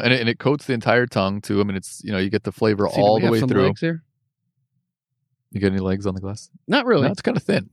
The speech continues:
Speaker 1: It's kinda thin there, but I mean, when you, once you drink it down, I mean, it's not very creamy.
Speaker 2: But I mean, but the bourbon business is, it, I mean, this is a tough, tough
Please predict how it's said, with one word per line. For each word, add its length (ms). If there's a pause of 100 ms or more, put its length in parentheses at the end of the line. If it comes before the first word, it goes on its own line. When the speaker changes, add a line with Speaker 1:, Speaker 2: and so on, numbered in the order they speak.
Speaker 1:
It's 140
kinda 200
thin 220
there, 160
but 140
I 40
mean, 160
when 120
you, 180
once 200
you 60
drink 220
it 80
down, 180
I 40
mean, 60
it's 120
not 220
very 220
creamy. 480 (460)
Speaker 2:
But 220
I 120
mean, 160
but 140
the 80
bourbon 480
business 440
is, 160
it, 280
I 60
mean, 100
this 180
is 120
a 80 (100)
tough, 640 (1000)
tough 380